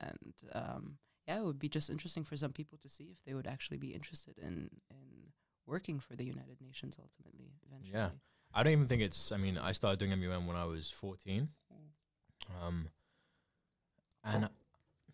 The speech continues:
Speaker 2: I think that it's not even so much about, like, working for the U N. It's, it's one of these extracurricular things which can give you so many skills in various different areas. Like, if
Speaker 1: Yeah.
Speaker 2: you feel like you're somebody who would like to work on your public speaking,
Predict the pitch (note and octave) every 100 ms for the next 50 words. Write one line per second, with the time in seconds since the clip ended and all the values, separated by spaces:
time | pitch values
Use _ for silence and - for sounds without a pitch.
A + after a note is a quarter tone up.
0 | _ _ _ _ - A2+ A2+ F3 E3+ B2+
1 | - C3+ D#3 A2+ G#2 B2+ A#2+ G#2+ G#2 F#2+
2 | F#2 G2 G2 - F#2 - F2+ F2 F2+ F2+
3 | G2 A2+ G2 F#2 - - _ _ _ G#2
4 | - B2 A#2 A2+ - - G#2+ G#2+ G#2+ -
5 | G#2+ - G2+ - G2 F2+ F2 F#2+ - F#2+
6 | F#2 G2 F#2+ F2 - - G#2 G2+ G2+ F#2+
7 | - G#2 F#2+ G2 F2+ F2+ F#2 F#2 F#2 F2
8 | F2 F2 F2+ E2+ E2 E2+ F#2+ G#2+ G2+ A#2
9 | A2+ A#2 G#2 G2 G#2+ G2 G2 F#2 D#2+ -
10 | _ _ _ - G#2 G2 F#2+ G2 G2 G2
11 | F#2+ F#2+ F#2 F#2+ F2 D#2 - F#2 D#2 C#2+